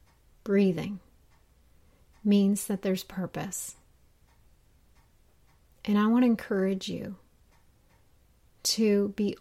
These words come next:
open to discovering what that is. And it's not purpose in the way, I'm not gonna get you on a chase and chasing purpose. That's a head thing. But I want you to feel the purpose. And maybe the feeling and maybe the purpose right now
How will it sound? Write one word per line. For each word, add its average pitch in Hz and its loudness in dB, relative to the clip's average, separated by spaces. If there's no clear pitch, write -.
open 202 -2
to 180 0
discovering 185 -4
what 185 -4
that 175 -6
is. 170 -6
And 208 0
it's 208 0
not 262 0
purpose 262 0
in 233 4
the 220 2
way, 214 0
I'm 175 0
not 190 0
gonna 226 0
get 226 0
you 226 4
on 226 6
a 214 4
chase 214 2
and 208 -2
chasing 208 0
purpose. - -4
That's 180 -6
a 220 -2
head 202 -2
thing. - -8
But - -8
I 208 0
want 196 0
you 185 -2
to 196 0
feel 196 0
the 214 -12
purpose. 190 -2
And 196 6
maybe 269 4
the 254 4
feeling 226 4
and 190 4
maybe 233 4
the 226 2
purpose 214 -2
right 190 0
now 180 0